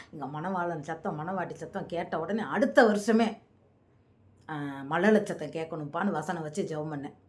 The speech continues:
கரெக்டா பத்தாவது மாசம் பிறந்துட்டான் என் பேரன்." அல்லேலூயா. கர்த்தர் ஜெபத்தை கேட்கிறவர். ஆமென். அல்லேலூயா. அப்ப இந்த யோபு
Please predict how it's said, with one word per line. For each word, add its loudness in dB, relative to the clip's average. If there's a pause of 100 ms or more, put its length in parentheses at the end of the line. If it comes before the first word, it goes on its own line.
கரெக்டா 0
பத்தாவது 0
மாசம் -6
பிறந்துட்டான் -8
என் -12
பேரன்." -10 (340)
அல்லேலூயா. 6 (460)
கர்த்தர் -8
ஜெபத்தை -6
கேட்கிறவர். -12 (100)
ஆமென். 2 (260)
அல்லேலூயா. 4 (1120)
அப்ப -2
இந்த 0
யோபு 4